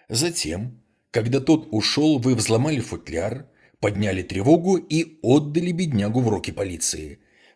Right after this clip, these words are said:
Потом». Райдер внезапно сполз на ковёр и обхватил колени моего друга. «Ради бога, жальтесь надо мной!»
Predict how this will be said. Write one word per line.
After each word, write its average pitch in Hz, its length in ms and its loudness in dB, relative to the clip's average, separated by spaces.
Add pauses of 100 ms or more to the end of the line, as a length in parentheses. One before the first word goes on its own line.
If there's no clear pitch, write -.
(100)
Потом». 190 640 2 (760)
Райдер 139 600 -6
внезапно 139 720 -4
сполз 90 420 -4
на 92 100 -6
ковёр 104 320 -2
и 127 120 -8
обхватил 143 520 -2
колени 92 420 -4
моего 113 280 -4
друга. 98 460 -6 (140)
«Ради 170 400 0
бога, 147 460 4
жальтесь 143 720 2
надо 143 220 0
мной!» 117 360 0